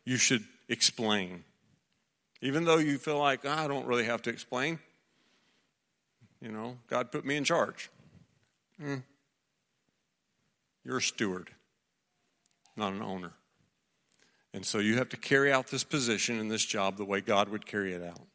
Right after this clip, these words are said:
And God goes to great length, even though he doesn't have to.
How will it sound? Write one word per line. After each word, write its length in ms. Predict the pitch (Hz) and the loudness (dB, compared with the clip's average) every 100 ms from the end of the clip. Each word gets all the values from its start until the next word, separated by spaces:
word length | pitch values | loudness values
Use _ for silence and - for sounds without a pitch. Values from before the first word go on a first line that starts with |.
| _ _ _ _ _ _ _ _ _ _ 104 | _ _ _ _ _ _ _ _ _ _ -10
And 100 | 101 | 0
God 260 | 131 131 | 2 4
goes 220 | 123 107 | 2 0
to 80 | - | -2
great 680 | 101 - 120 117 123 - 117 | -10 2 6 6 4 -4 -14
length, 600 | 104 107 95 - - - _ _ _ _ _ _ - | -4 -4 -4 -10 -14 -14 _ _ _ _ _ _ -6
even 200 | 135 180 | -2 0
though 140 | 190 | 0
he 60 | 175 | 2
doesn't 300 | 185 170 160 | 2 2 0
have 260 | 175 165 - | 0 -2 -6
to. 180 | 92 | -10